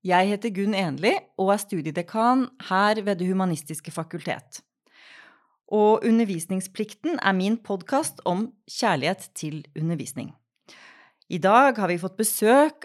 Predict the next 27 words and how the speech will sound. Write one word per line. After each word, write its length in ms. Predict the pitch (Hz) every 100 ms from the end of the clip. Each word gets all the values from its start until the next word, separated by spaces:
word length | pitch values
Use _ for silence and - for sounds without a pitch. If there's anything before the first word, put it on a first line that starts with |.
| -
av 480 | 180 190 214 220 -
en 160 | 175 160 147
jusprofessor 960 | 254 - 302 277 285 285 311 320 330
som 600 | - - 185 185 214 254 254
er 240 | 170 160 - -
godt 400 | - - - 277
integrert. 880 | 285 - 277 240 262 339 349 - -
Ja, 300 | - 254 262 285 - _
jaggu 460 | - 220 277 175 170
er 220 | 220 170 185
han 80 |
ikke 180 | 196 196
så 200 | 220 214
godt 220 | 196 165 190
integrert 460 | 185 208 180 180 196
at 140 | 196
han 100 | 196
har 120 | 214
vunnet 340 | 220 214 175 190
selveste 800 | - 233 226 170 147 151 - 185 - -
undervisningsprisen 1120 | 214 226 185 233 320 339 330 - 285 262 285 294
på 240 | - 185 208 - -
Universitetet 560 | 180 175 175 170 135 156
i 60 |
Oslo. 240 | 143 113 104 - _ - - _
Velkommen 540 | 156 160 214 233 254
hit, 340 | 254 302 -